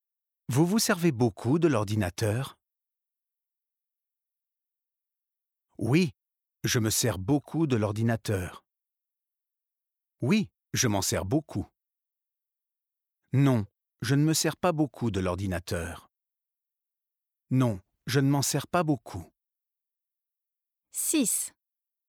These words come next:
Speaker 1: En général, vous agissez plutôt prudemment ? Oui, en général, j'agis plutôt prudemment.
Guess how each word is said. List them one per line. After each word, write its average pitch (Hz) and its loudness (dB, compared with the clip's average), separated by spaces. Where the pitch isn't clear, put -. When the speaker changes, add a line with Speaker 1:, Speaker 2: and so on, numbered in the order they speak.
Speaker 1:
En 170 4
général, 110 2
vous 139 0
agissez 170 0
plutôt 120 -2
prudemment ? 95 -2
Oui, 120 0
en 123 0
général, 107 0
j'agis 120 0
plutôt 151 -2
prudemment. 101 -2